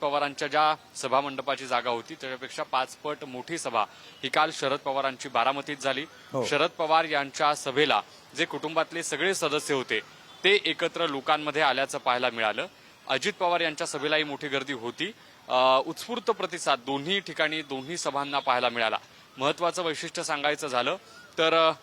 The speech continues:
Speaker 1: सभेचं ठिकाण बदललं गेलं, गर्दी मोठ्या संख्येनं दोन्ही सभांना पाहायला मिळाली. यात एक महत्त्वाची गोष्ट सांगावी लागेल, इथली निवडणूक ही नणंद विरुद्ध भावजय अशी जरी असली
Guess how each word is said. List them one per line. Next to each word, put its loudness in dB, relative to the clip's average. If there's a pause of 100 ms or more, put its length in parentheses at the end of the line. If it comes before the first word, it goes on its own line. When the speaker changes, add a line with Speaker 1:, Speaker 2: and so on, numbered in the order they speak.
(260)
Speaker 1:
सभेचं 2 (120)
ठिकाण 0
बदललं 0
गेलं, 0 (500)
गर्दी 4
मोठ्या 0
संख्येनं -4
दोन्ही -6
सभांना -2
पाहायला 0
मिळाली. -4 (380)
यात 4
एक -6
महत्त्वाची -4
गोष्ट -6
सांगावी 0
लागेल, 0 (360)
इथली -4
निवडणूक -4
ही -8
नणंद -6
विरुद्ध -6
भावजय -4
अशी -6
जरी 0
असली -2